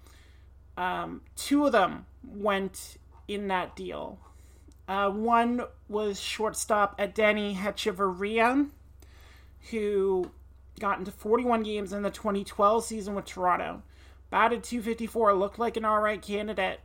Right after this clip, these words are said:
to man the hot corner. Again, Miami had him for four and a half seasons after that. Uh, batted two fifty-five and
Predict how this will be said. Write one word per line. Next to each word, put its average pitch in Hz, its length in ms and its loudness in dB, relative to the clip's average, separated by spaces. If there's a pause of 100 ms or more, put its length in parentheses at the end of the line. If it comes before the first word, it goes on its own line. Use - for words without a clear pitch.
(180)
to 202 100 -6
man 196 240 -2
the 190 60 -2
hot 190 220 2
corner. 185 500 -4 (920)
Again, 220 340 4
Miami 214 380 2
had 226 300 2
him 226 140 -2
for 202 500 0
four 220 500 0
and 233 120 0
a 220 60 4
half 202 360 4
seasons 220 520 -6
after 190 340 0
that. 180 360 0 (1080)
Uh, 185 280 -6 (160)
batted 202 340 0
two 240 300 -8
fifty-five 226 720 4
and 208 360 -2